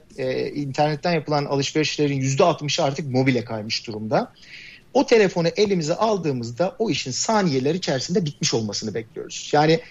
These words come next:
sabrımız yok. Mutlaka o iş bitecek. Şimdi bunu tabii bitirmekle birlikte bir taraftan da, e, şey problemlerimiz de var. Yani güven problemlerimiz de var.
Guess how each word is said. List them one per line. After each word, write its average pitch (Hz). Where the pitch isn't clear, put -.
sabrımız 170
yok. 175
Mutlaka 214
o 190
iş -
bitecek. 135
Şimdi 190
bunu 233
tabii 180
bitirmekle 165
birlikte 233
bir 208
taraftan 226
da, 294
e, 151
şey 185
problemlerimiz 180
de 147
var. 110
Yani 110
güven 131
problemlerimiz 151
de 156
var. 101